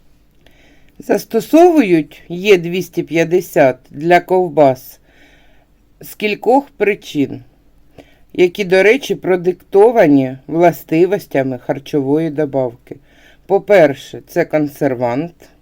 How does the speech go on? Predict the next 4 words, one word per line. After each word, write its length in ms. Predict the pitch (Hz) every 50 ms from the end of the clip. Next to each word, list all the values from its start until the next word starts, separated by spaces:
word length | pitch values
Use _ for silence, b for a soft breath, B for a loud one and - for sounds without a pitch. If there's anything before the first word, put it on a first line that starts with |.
| _ _ b b b b b b b b b
По-друге, 760 | - 170 165 147 143 151 143 139 131 135 143 196 226 240 - -
він 300 | 175 170 165 160 160 156
надає 600 | 156 151 143 147 147 143 139 156 185 214 240 277 - _ _
антиокислювальну 1500 | - 175 185 208 202 - - 190 - - 156 143 - - 160 165 165 - - 180 170 156 160 160 160 151 156 156 151 151